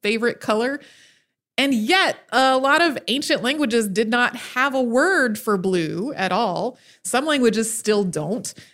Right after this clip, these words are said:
For a lot of human history, the process of making blue dyes and paints has been pretty prohibitively expensive and complicated,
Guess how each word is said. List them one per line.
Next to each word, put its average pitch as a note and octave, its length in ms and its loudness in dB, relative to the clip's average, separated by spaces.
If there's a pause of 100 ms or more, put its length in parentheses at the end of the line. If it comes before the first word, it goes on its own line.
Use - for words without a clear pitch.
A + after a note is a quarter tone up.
(140)
For A3+ 260 4
a A3 100 6
lot A#3+ 180 4
of C4 80 0
human B3+ 260 2
history, A3+ 460 0
the G#3+ 140 2
process G#3 420 0
of F3+ 180 -2
making G3+ 460 0
blue F#3 280 0
dyes G3 440 2
and F3 160 -6
paints D#4 420 -6
has G#3+ 160 -2
been F#3 220 -4
pretty A3+ 260 -4
prohibitively A3+ 1000 0
expensive A#3 520 -2
and F3 140 -4
complicated, G#3+ 720 -2